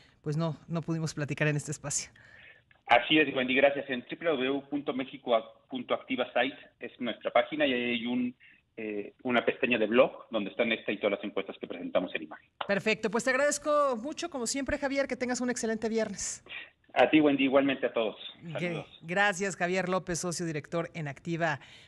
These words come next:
Speaker 1: México, consultores en insights, Día Internacional de la Mujer, Equidad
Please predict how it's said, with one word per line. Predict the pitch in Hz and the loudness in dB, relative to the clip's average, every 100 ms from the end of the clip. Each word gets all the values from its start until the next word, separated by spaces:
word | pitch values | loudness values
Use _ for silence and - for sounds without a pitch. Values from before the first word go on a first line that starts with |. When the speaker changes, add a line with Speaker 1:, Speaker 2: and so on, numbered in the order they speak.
| _ | _
Speaker 1:
México, | 208 254 233 - 180 | 0 2 0 -6 -8
consultores | - 143 151 143 170 170 160 - - | -6 -8 -8 -4 0 0 0 -6 -8
en | 175 160 | -10 -8
insights, | 165 131 - 120 113 - 156 170 | -8 -6 -8 -10 -10 -10 -6 -4
Día | 190 190 170 | 0 0 0
Internacional | 175 165 156 147 160 185 | -2 -8 -6 -6 -4 -4
de | 185 | -2
la | |
Mujer, | 196 247 269 254 | 0 2 2 2
Equidad | 254 262 285 | 0 2 2